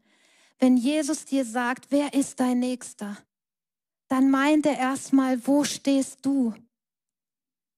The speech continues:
Und "Ich bin dein Nächster." Und alles wird dich nicht re-, retten, was du bisher geglaubt hast. Deine To-Do-Liste wird dich nicht retten.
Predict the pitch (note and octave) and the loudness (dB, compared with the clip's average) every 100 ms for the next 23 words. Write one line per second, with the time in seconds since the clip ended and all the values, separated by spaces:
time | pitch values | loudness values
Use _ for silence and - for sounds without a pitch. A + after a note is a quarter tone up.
0 | _ - A#3+ - _ _ _ _ _ _ | _ -2 -2 -2 _ _ _ _ _ _
1 | _ _ _ _ _ C#4 C4 - - C4+ | _ _ _ _ _ 2 2 -2 0 2
2 | C4 A#3+ A#3 A#3 A#3 A#3+ A#3+ - A3 G#3 | 2 0 0 0 0 0 -4 -10 -8 -8
3 | - _ _ _ _ _ _ _ _ _ | -10 _ _ _ _ _ _ _ _ _
4 | _ _ _ _ _ _ _ _ _ _ | _ _ _ _ _ _ _ _ _ _
5 | _ _ _ _ _ _ _ _ _ _ | _ _ _ _ _ _ _ _ _ _
6 | _ _ _ _ _ B3 A#3 - C#4+ D#4 | _ _ _ _ _ -6 -6 -6 -2 0
7 | D4 - C4+ C4 A#3+ B3 - G#3+ A3+ - | 0 0 0 0 0 0 0 -6 -6 -2
8 | B3+ C4 A#3 A#3+ A#3+ A3 - A3+ A#3 - | -2 0 0 0 0 -4 -4 0 0 0
9 | B3+ A#3+ A3 A#3 A3 A3+ A3+ A3 A3+ G#3+ | -2 0 -4 -2 -2 -2 -6 -2 -2 -2
10 | A#3+ B3 C4 C4+ - A#3+ A#3+ A#3 A#3+ A3+ | -4 2 2 2 -2 -4 -4 -4 -6 -6
11 | - A3+ A3+ B3 | -6 -6 -4 -6